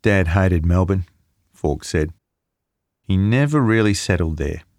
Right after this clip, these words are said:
Found an office job managing the supply chain for an agribusiness, but it absolutely sucked the life out of him."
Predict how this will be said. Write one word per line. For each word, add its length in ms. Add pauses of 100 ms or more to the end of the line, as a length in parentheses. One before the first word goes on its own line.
(580)
Found 280
an 100
office 320
job 240
managing 440
the 80
supply 420
chain 280
for 100
an 80
agribusiness, 800 (600)
but 100
it 140
absolutely 760
sucked 480
the 100
life 380
out 140
of 80
him." 180